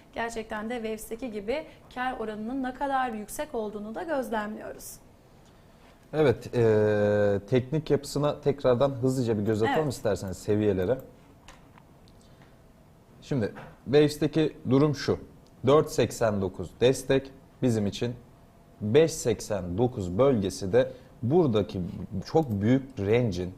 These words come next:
Speaker 2: şu bölgenin tekrardan hedefini on birlere taşıması için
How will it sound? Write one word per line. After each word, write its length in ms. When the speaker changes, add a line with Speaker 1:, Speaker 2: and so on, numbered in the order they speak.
Speaker 2:
şu 500
bölgenin 560
tekrardan 640
hedefini 420
on 340
birlere 420
taşıması 520
için 360